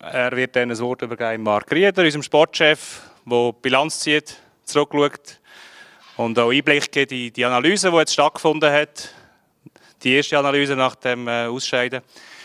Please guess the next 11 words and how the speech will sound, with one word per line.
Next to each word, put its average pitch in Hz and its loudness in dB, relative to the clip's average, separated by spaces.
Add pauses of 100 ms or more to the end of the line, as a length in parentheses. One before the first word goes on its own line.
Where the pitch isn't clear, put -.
(520)
Er 113 0
wird 120 -4
dann 120 0
auch 117 -4 (260)
uns 117 -6
bekannt 139 -2
geben, 135 2 (280)
äh, 120 -4
was 117 -2
die 117 -6
entsprechenden 113 -4